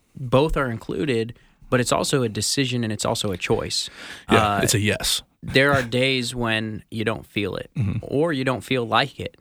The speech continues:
Speaker 2: Yeah.
Speaker 1: And you choose to because
Speaker 2: Yeah.
Speaker 1: that's your commitment to
Speaker 2: Mm-hmm.
Speaker 1: love.
Speaker 2: Yeah.
Speaker 1: Just like
Speaker 2: I mean, in
Speaker 1: a
Speaker 2: marriage,
Speaker 1: marriage.
Speaker 2: yeah.
Speaker 1: Uh, you don't wake up every single day saying, "Yes, this is legit." Some days are like, "Man, this is hard."
Speaker 2: Yeah.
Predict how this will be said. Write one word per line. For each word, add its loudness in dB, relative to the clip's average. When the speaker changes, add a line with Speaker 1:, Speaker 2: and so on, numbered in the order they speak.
Speaker 2:
Yeah. -2
Speaker 1:
And 0
you -4
choose 0
to -6
because 0
Speaker 2:
Yeah. 2
Speaker 1:
that's -4
your -2
commitment -4
to -6
Speaker 2:
Mm-hmm. -2
Speaker 1:
love. -2
Speaker 2:
Yeah. 0
Speaker 1:
Just 2
like 0
Speaker 2:
I -12
mean, -6
in -4
Speaker 1:
a 6
Speaker 2:
marriage, 2
Speaker 1:
marriage. -2
Speaker 2:
yeah. 2
Speaker 1:
Uh, 0
you -2
don't 0
wake 2
up 0
every 0
single 0
day 2
saying, -2
"Yes, 4
this 0
is -2
legit." -2
Some 0
days 2
are -2
like, 0
"Man, 2
this -4
is -4
hard." -2
Speaker 2:
Yeah. -2